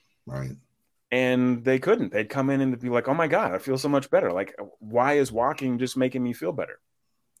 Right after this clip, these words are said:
Speaker 2: I'm
Speaker 1: Wow.
Speaker 2: like, so again,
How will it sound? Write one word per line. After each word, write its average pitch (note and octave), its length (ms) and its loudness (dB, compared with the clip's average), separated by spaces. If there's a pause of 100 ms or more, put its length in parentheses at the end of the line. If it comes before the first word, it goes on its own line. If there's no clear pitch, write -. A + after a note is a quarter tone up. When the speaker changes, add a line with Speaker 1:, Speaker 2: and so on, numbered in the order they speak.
Speaker 2:
I'm - 120 -12
Speaker 1:
Wow. G#2+ 80 -8
Speaker 2:
like, A2 260 -4 (320)
so B2+ 500 2 (520)
again, B2 560 0